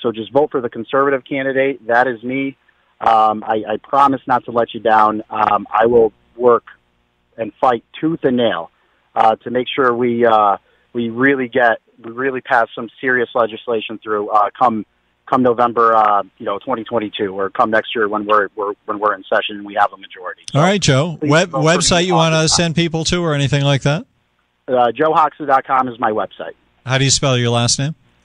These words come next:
Speaker 1: H O, X as in X-ray, H A.
Speaker 2: H O X H A, Joe Hoxha.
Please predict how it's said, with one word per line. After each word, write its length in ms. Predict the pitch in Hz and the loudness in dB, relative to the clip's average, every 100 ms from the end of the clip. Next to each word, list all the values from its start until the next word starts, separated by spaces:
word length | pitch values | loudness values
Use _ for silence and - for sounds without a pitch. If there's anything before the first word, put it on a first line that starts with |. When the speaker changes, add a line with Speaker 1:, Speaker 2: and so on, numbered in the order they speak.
| _ _ - - _ | _ _ -20 -20 _
Speaker 1:
H 220 | 135 151 - 139 | -2 -2 0 2
O, 300 | 135 143 143 _ _ | 4 2 -2 _ _
X 180 | 143 - 147 | -2 -2 -6
as 100 | 139 | -6
in 80 | |
X-ray, 460 | 131 - 135 127 123 | -4 -2 0 0 -2
H 300 | 120 113 - - | -4 -6 -6 -6
A. 280 | 95 71 - _ _ _ _ _ _ _ _ _ _ _ _ - | -4 -4 -10 _ _ _ _ _ _ _ _ _ _ _ _ -2
Speaker 2:
H 280 | 135 160 151 | 0 2 2
O 160 | 127 | 0
X 420 | - 123 147 - - | 0 -2 -2 -2 -2
H 380 | 135 135 160 - | 0 0 -2 -6
A, 360 | 143 120 107 107 | -4 -2 -2 -2
Joe 400 | 95 127 135 147 | 0 2 2 -2
Hoxha. 760 | - 135 127 - - 95 113 | -2 0 0 0 -2 -2 -6